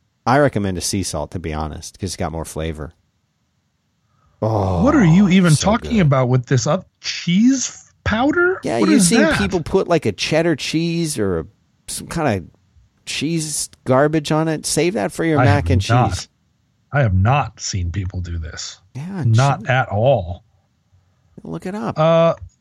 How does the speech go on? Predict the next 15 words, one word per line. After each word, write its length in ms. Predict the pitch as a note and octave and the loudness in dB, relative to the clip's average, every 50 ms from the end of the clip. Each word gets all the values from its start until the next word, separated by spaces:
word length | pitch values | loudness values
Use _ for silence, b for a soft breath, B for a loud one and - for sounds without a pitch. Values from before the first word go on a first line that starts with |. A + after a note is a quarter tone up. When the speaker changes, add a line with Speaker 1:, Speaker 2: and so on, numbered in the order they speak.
| _ _ _ - | _ _ _ -6
Speaker 2:
let 120 | F3 G#3 G#3+ | -6 -2 0
me 120 | A3 G#3 | 2 2
ask 280 | G3+ F#3+ F3 D3 - - | 4 4 2 0 0 0
you 80 | D#3+ | 0
this, 260 | D3 D#3 D3+ C3 A2 - | 2 4 2 2 0 0
Dan. 380 | - C3 B2 B2 B2+ C3+ C3 - | 0 0 2 2 2 0 0 0
Did 240 | D3+ C#3+ C3+ C#3 | 0 0 2 2
you 380 | E3 F#3 G3 G#3 G#3 G#3 G#3 F#3 | 2 4 4 6 6 4 4 2
put 340 | C#3+ - F#3+ F#3 F#3 - - | 2 2 0 0 0 -4 -10
ketchup 500 | - - E3 E3 - - F3 D#3+ D3+ - | -2 0 0 0 0 0 0 -2 0 2
on 140 | D3+ D3 C#3+ | 0 2 4
your 100 | C#3 C3+ | 2 2
macaroni 420 | C#3 C#3 C#3 - - D3 C#3 C#3 C3+ | 2 2 0 0 0 0 2 4 2
and 80 | C3 | 2
cheese? 320 | B2 - C#3+ C#3 D3+ - | 2 0 -2 -2 -2 -4